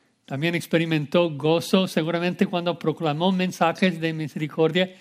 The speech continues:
en otros tiempos. Tenemos un ejemplo en Segundo de Reyes, capítulo catorce, que es interesante porque en Segundo de Reyes catorce, el rey de Israel es Jeroboam el segundo. Es un rey malvado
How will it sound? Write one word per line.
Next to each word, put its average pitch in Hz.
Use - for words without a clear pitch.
en 147
otros 143
tiempos. 202
Tenemos 156
un 175
ejemplo 175
en 160
Segundo 180
de 175
Reyes, 160
capítulo 147
catorce, 190
que 170
es 160
interesante 202
porque 175
en 196
Segundo 214
de 226
Reyes 202
catorce, 170
el 165
rey 165
de 240
Israel 202
es 180
Jeroboam 180
el 160
segundo. 165
Es 175
un 208
rey 202
malvado 165